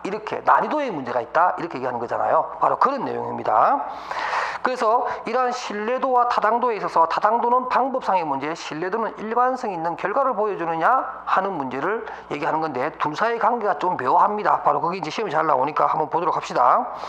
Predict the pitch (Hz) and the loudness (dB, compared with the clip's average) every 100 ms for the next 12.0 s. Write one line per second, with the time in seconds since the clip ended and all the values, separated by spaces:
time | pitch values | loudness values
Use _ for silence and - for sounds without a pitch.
0 | - - - - 269 285 208 160 202 151 | -8 -6 -4 -2 0 0 0 0 4 6
1 | 196 254 - - - - - - 185 180 | 4 2 -6 -12 -8 -4 -2 2 2 2
2 | - 220 269 269 240 202 196 196 175 226 | -2 -2 0 2 2 2 0 0 0 -2
3 | - 262 - 269 233 190 175 156 135 175 | -2 -8 -2 0 2 2 0 -2 -4 0
4 | 135 143 202 - 147 196 262 277 226 190 | 6 6 6 2 -4 -4 -2 -2 0 2
5 | 147 - 285 320 233 196 185 196 202 202 | 2 2 0 0 -2 -2 0 2 2 -4
6 | - 170 170 196 196 160 131 107 - - | -8 -8 -6 -2 -2 -2 -4 -6 -10 -6
7 | - 208 247 - 139 - 143 143 - - | 0 2 2 2 0 0 -2 -2 0 2
8 | 220 233 262 277 - - - - - - | 2 0 -2 -4 -6 -16 -14 -12 -10 -10
9 | 214 - 220 190 147 135 - 165 196 196 | -10 -6 -4 -2 0 0 0 2 0 0
10 | - - - - 160 208 202 156 160 151 | -10 -16 -10 -6 -2 -2 0 0 0 -2
11 | 147 139 143 214 233 240 262 294 294 - | -2 -2 2 2 4 4 2 2 -2 -10